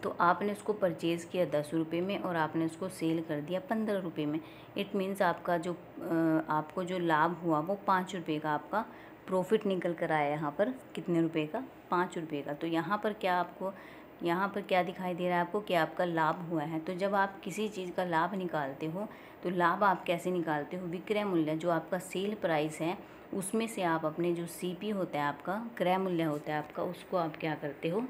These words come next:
माइनस करते हो, तब आपका profit निकलता है। उसके बाद आपके पास है कि जब आप किसी वस्तु का विक्रय मूल्य उसके क्रय मूल्य से कम हो, अब आपने क्या किया, आप पन्द्रह रुपये का एक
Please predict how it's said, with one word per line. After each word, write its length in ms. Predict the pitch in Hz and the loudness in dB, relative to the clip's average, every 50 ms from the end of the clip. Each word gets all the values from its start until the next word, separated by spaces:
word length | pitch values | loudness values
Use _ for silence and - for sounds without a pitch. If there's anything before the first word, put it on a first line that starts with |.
| - - - - - - - - | -8 -12 -16 -16 -16 -14 -8 0
माइनस 440 | 175 175 175 175 175 190 196 190 - | 4 6 6 8 6 4 2 -2 0
करते 320 | - 165 156 156 - 156 | 2 2 2 2 0 -4
हो, 100 | 170 185 | -4 -4
तब 240 | 180 - 180 160 147 | -2 0 0 0 2
आपका 280 | 143 143 - - 196 | 0 -2 -4 -4 -6
profit 420 | 202 - - 196 190 185 - 202 175 | -6 0 2 2 2 2 2 0 2
निकलता 460 | 170 156 151 - 160 147 - - 135 | 2 0 0 0 -4 -6 -6 -8 -10
है। 220 | 139 151 147 151 - - - - - - - - - - - - - - - - - - - - - - - - - - - - - - - - - - | -10 -10 -10 -10 -12 -14 -16 -18 -18 -18 -20 -20 -16 -16 -16 -16 -16 -18 -20 -20 -20 -20 -20 -20 -20 -18 -18 -20 -20 -20 -20 -20 -20 -20 -20 -20 -12 -10
उसके 320 | 285 208 - - - 247 247 | -10 -8 -8 -4 0 0 4
बाद 240 | 220 208 190 190 185 | 6 6 6 8 6
आपके 300 | 180 170 165 - 190 170 | 6 4 2 0 -4 0
पास 280 | - 175 160 156 160 | 2 2 2 2 0
है 140 | - 170 180 | -2 -2 -4
कि 160 | 180 - 214 | -2 -4 -4
जब 220 | 190 202 208 190 202 | 0 2 2 4 6
आप 260 | 196 202 196 - - | 4 4 4 0 -6
किसी 320 | - 185 180 - 226 226 | -6 -6 -6 -4 -4 -2
वस्तु 500 | 214 196 175 - - - 170 165 175 185 196 - - - - - | 0 0 -2 -2 -4 -4 -2 -2 -2 -2 -6 -10 -14 -18 -4 0
का 100 | - 180 | 2 2
विक्रय 360 | 170 175 170 160 202 196 202 | 2 2 0 0 0 0 0
मूल्य 280 | 196 190 175 160 160 160 | 2 2 4 4 4 4
उसके 260 | 160 156 - - 196 | 4 2 -2 -6 -8
क्रय 300 | 190 - - 196 202 208 | -8 -4 0 0 2 2
मूल्य 280 | 208 196 180 160 156 156 | 2 2 2 2 2 2
से 140 | 156 - 185 | 0 -4 -8
कम 280 | - - 202 202 202 | -4 -4 -2 -2 -2
हो, 180 | 185 180 175 156 - - | -2 -4 -6 -6 -4 -2
अब 180 | 180 170 175 190 | -2 0 2 2
आपने 360 | 185 185 185 - 202 202 196 | 2 2 2 0 -4 -4 -2
क्या 220 | 190 185 175 170 | 0 0 0 0
किया, 360 | 170 175 - 156 156 156 180 - - - - - - - - - | 0 -2 -4 -4 -2 -2 -2 -4 -6 -14 -18 -18 -18 -14 -2 0
आप 200 | 175 180 180 - - | 2 2 2 0 -2
पन्द्रह 280 | 185 190 190 190 208 | 0 0 2 2 2
रुपये 280 | 220 220 220 214 208 190 | 2 2 0 -2 -4 -6
का 120 | 180 - | -4 -4
एक 120 | 190 175 | -6 -6